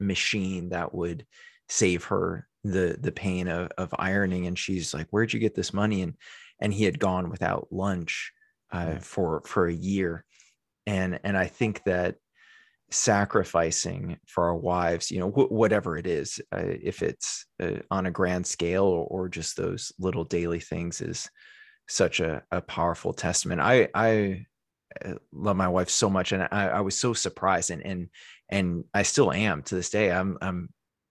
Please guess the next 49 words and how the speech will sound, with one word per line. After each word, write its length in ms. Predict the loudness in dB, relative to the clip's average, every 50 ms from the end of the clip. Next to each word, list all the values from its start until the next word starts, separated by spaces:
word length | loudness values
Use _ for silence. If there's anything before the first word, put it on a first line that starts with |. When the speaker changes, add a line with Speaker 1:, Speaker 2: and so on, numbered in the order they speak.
| _ _ _ _ _ -4
Speaker 1:
is 140 | -2 0 2
surprised 640 | 2 0 0 0 2 4 6 6 6 4 4 2 2
at, 160 | 0 0 0 -2
at 120 | -4 -2 0
how 200 | 2 2 2 4
much 260 | 2 0 0 -2 -4
she 160 | -4 -4 -4
loves 380 | -2 -2 0 0 0 0 -2 -2
me 160 | -4 -4 -4
and, 120 | -2 -2
and 220 | 0 0 0 0 0
how 200 | 0 0 0 0
devoted 520 | 0 -4 -4 -2 -2 0 0 0 -2 -2
she 160 | -4 -4 -2 -2
is 140 | -2 -2 -2
to 100 | -2 -2
me, 140 | -2 -2 -2
because, 480 | -4 -6 -4 -2 -2 0 0 -2 -6 -12 -16 -18 -18 -16 -16 -16 -18 -2 2
you 60 | 4
know, 60 | 4
I 60 | 4
dated 260 | 6 6 6 6 6 6
a 40 |
lot 200 | 6 4 2 2
before, 460 | 0 -4 -6 -2 0 2 2 2 2 2
and, 140 | 0 -2 -4
and 360 | -4 -4 -4 -4 -4 -6 -8 -10 _ _ -4
I 80 | -2 -2
was 180 | -2 -4 -2
used 380 | -2 0 0 0 0 -2 -2 -2
to 80 | -2
the 100 | -2 -2
people 300 | -2 -2 -4 -2 0 0
I 120 | 2 4 2
was 120 | 2 2 0
dating 340 | 0 0 0 0 -2 -4 -4
to 120 | -4 -2
have, 340 | 0 0 0 0 0 -2 -6 -12 -20 -20 -20 -20 -20 _ _
you 120 | -2 0
know, 80 | 0 2
some 340 | 2 4 6 6 6 6 4
degree 380 | 4 2 2 2 2 2 2
of 200 | 2 0 -2 -4 -10 _ -4
ambivalence 760 | -2 -2 0 0 0 0 0 0 -2 -2 -2 -2 -4 -2 0
or, 160 | 2 2 2 2
or, 320 | 0 -2 -2 -2 -2 -2
or 140 | -2 -2 -2 -2
at 80 | -2
least 320 | -4 -4 -4 -6 -8 -10